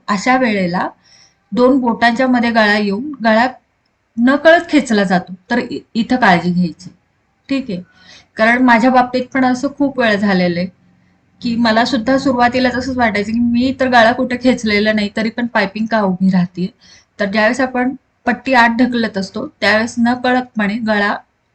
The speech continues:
खेचला जातो, त्यामुळे तिथे विशेष करून काळजी घ्यायची.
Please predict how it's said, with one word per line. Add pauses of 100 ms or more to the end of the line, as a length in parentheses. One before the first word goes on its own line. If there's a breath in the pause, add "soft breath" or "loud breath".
(100)
खेचला
जातो, (420)
त्यामुळे
तिथे (220)
विशेष
करून
काळजी
घ्यायची.